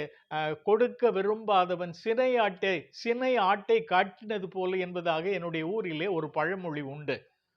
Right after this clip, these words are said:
நான் கொடுக்க விரும்பல, ஆனா, அ, உனக்கு ஆடு நான் கொடுக்குறேன், இந்த சினை ஆட்டை வேணா எடுத்துட்டு போ, இதுக்கு ஒரு விலை கொடு அப்படின்னு சொல்லி சொன்னால்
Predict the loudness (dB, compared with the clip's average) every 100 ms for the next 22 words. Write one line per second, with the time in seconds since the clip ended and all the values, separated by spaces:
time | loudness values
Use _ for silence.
0 | _ -6 -4 2 2 4 4 4 4 2
1 | 2 4 4 4 0 -12 2 4 6 4
2 | 4 4 0 -6 2 6 8 8 6 6
3 | 8 8 6 0 0 0 2 2 4 4
4 | 4 2 -4 -2 2 2 2 2 4 4
5 | 4 2 2 4 4 2 0 2 6 8
6 | 6 0 0 2 4 4 4 4 4 4
7 | 4 4 4 0 -2 -4 -2 -2 -2 -2
8 | 0 2 4 4 2